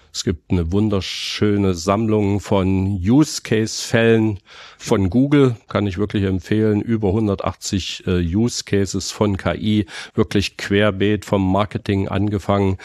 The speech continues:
bis hin zur Einkaufsunterstützung, bis hin zur Marketing-Content, äh, Generierung. Also in Zukunft können, was wir heute machen, <laughs> können wir generieren lassen.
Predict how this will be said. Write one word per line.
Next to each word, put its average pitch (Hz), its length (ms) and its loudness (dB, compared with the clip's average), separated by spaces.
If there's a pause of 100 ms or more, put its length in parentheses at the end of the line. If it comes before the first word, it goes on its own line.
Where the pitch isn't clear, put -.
(280)
bis - 220 0
hin 101 260 2
zur 92 520 0
Einkaufsunterstützung, 98 1400 0
bis - 180 -6
hin 101 220 0
zur 87 320 -2
Marketing-Content, 110 1500 0 (400)
äh, 110 240 2
Generierung. 110 760 2
Also 85 300 -2
in 85 240 -2
Zukunft 98 720 -4
können, 92 340 0 (220)
was - 200 -2
wir 101 140 2
heute 92 220 2
machen, 92 380 -2 (600)
<laughs> - 440 -2
können 123 180 4
wir 120 100 4
generieren 113 520 4
lassen. 120 420 0